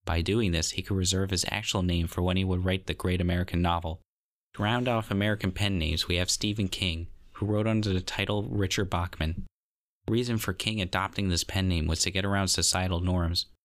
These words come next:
When King's career was beginning, it was believed by publishers that an author could only write one book per year.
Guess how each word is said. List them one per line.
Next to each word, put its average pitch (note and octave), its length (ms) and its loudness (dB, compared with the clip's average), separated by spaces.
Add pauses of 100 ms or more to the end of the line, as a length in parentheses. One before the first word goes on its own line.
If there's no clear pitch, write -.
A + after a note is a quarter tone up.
(140)
When G2 160 0
King's A#2+ 340 -4
career A2 300 0
was F2+ 180 4
beginning, F2 560 0
it G#2 80 0
was G#2+ 160 0
believed G#2+ 300 0
by F#2 100 2
publishers F#2 640 -2
that F2 160 2
an - 120 -4
author F#2+ 300 -2
could F#2+ 240 -2
only F#2+ 220 2
write F2+ 180 2
one F#2 240 2
book F#2+ 240 -2
per - 140 -2
year. E2+ 320 0